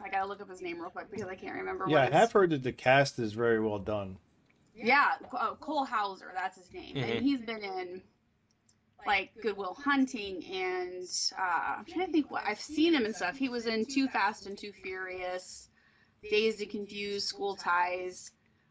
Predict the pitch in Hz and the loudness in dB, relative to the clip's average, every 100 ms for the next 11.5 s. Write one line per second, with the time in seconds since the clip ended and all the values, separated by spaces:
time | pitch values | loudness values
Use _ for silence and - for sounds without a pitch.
0 | _ - 185 180 180 180 185 185 _ _ | _ -2 2 2 0 -2 -8 -12 _ _
1 | _ _ - 151 165 180 156 247 240 226 | _ _ 0 4 6 6 6 8 6 4
2 | 220 254 226 _ _ 175 180 208 175 170 | -4 -6 -14 _ _ 4 6 8 6 6
3 | 151 151 185 175 175 185 202 214 - - | 6 6 6 4 2 4 6 6 4 -12
4 | _ _ _ _ 202 202 220 160 151 135 | _ _ _ _ 0 0 4 4 4 2
5 | 131 123 160 170 175 180 180 185 196 - | 0 4 2 4 2 2 0 0 0 -10
6 | _ _ _ _ _ _ 277 277 302 311 | _ _ _ _ _ _ -6 -2 0 0
7 | 285 269 277 247 - 392 - - 151 135 | 0 0 -2 -4 -8 -12 -12 -4 4 6
8 | 127 - 202 190 180 - - 165 160 135 | 6 6 4 8 6 6 6 6 8 8
9 | 127 - 131 127 - - _ _ - - | 8 4 0 0 -10 -12 _ _ -16 -2
10 | 139 127 113 120 143 143 139 131 143 127 | 0 0 0 0 2 4 4 4 4 4
11 | 113 - 135 123 | 2 -2 2 2